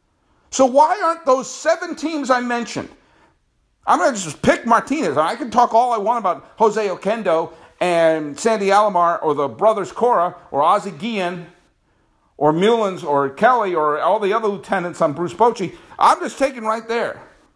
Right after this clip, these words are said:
The right-hand man to a manager we all think is going to the G D Hall of Fame. Why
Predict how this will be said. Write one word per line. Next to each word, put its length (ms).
The 120
right-hand 580
man 280
to 180
a 40
manager 440
we 200
all 200
think 300
is 140
going 340
to 120
the 180
G 420
D 260
Hall 340
of 120
Fame. 340
Why 640